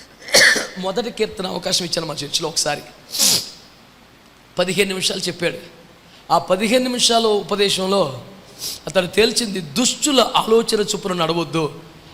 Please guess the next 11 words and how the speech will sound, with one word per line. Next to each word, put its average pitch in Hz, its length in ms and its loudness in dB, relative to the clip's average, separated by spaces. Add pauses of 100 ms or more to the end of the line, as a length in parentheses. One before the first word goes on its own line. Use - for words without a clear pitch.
(120)
ఆ 156 100 4
దుష్టులు 185 580 -2
ఎవరో 196 240 2
కాదు, 175 280 -4 (140)
దైవజనులే, 175 580 -2 (840)
వాళ్ళ 151 140 0
మాటలంటే 196 420 0
పాడైపోతాం 180 580 -2
మనం 135 180 -6 (1600)
అని 208 100 2
ముగించాడు. 170 500 -4